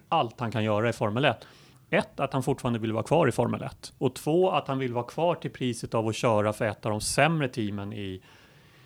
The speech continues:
i Formel ett. Även om Sauber nu åtminstone kan vara med och slåss om några slags topp tio-placeringar.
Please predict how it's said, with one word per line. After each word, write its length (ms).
i 120
Formel 300
ett. 160
Även 240
om 60
Sauber 680
nu 160
åtminstone 500
kan 120
vara 100
med 100
och 60
slåss 360
om 120
några 280
slags 360
topp 220
tio-placeringar. 1000